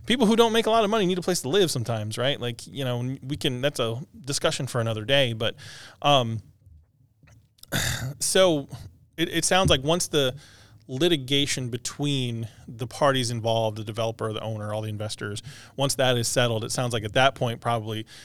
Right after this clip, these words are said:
a, a more concrete set of dates in terms of groundbreaking and, and construction will happen. Is that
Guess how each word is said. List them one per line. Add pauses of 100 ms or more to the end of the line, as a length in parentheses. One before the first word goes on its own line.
(400)
a,
a
more
concrete
set
of
dates
in
terms
of
groundbreaking
and,
and (340)
construction
will
happen.
Is
that